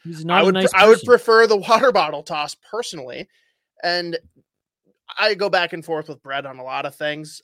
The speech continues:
Speaker 2: I, I personally do it in fun. I think he views it the same way. I hope there's no anger <laughs> behind it, but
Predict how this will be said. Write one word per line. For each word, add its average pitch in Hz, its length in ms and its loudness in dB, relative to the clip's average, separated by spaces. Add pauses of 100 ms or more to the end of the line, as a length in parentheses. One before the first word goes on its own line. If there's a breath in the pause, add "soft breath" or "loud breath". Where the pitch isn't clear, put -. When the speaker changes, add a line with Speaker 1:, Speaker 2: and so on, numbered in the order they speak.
Speaker 2:
I, 147 200 -4 (540)
I 156 480 -6
personally 175 460 -10
do 175 180 -4
it 185 120 -2
in 185 100 -12
fun. 202 500 -8
I 143 80 -12
think 165 340 -16
he 208 200 -18
views 208 260 -16
it 220 80 -14
the - 80 -20
same 208 240 -8
way. 208 160 -6
I 160 100 -6
hope 143 260 -10
there's 180 260 -8
no 185 200 -8
anger 185 240 -10
<laughs> - 0 -
behind 180 380 -10
it, - 180 -6
but 160 320 -4